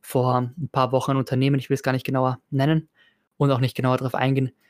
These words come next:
aber da war am Freitag, also vorm Wochenende, klar, dass hier absichtlich Bilanzbetrug v-, vorgefunden ist oder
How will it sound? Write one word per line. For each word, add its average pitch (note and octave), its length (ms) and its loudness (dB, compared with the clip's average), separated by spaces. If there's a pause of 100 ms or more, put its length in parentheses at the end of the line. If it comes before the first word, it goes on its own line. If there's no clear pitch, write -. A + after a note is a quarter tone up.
(160)
aber A#2+ 500 0
da B2 160 0
war A#2 360 0 (260)
am A#2 420 -2
Freitag, E3+ 680 -2
also B2+ 160 -2
vorm E3 300 0
Wochenende, C#3+ 400 0
klar, C3+ 440 -2 (540)
dass C3 200 -2
hier C3 300 -2
absichtlich - 600 -4
Bilanzbetrug C3 800 -4 (720)
v-, - 280 -16
vorgefunden D#3+ 640 -2
ist - 280 -6
oder A#2+ 300 -2